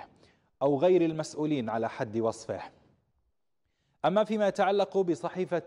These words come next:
الاندبندنت فكتبت: "تعليق محادثات الخروج من الاتحاد بعد إصابة المفاوض الأوروبي بفيروس كورونا".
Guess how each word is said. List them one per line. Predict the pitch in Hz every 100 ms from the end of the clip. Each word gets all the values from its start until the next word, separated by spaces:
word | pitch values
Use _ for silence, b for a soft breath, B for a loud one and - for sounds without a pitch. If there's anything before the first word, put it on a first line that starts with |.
| 180
الاندبندنت | 170 165 160 156 147 147 143 143 - 180 151 147 143 143 165 180 175
فكتبت: | 165 160 175 175 175 196 -
"تعليق | 156 165 185 175
محادثات | 160 143 151 151 151 165 165
الخروج | 139 - 160 165 160
من | 151
الاتحاد | 143 135 147 - 143 175 175 196 180 196 B B B -
بعد | 95 90 110 -
إصابة | 131 160 165 180 180 175
المفاوض | 170 156 147 139 165 156 151 139
الأوروبي | 139 - 160 143 120 139 131 B B B
بفيروس | 117 120 123 131 127 123 -
كورونا". | 131 151 165 165 117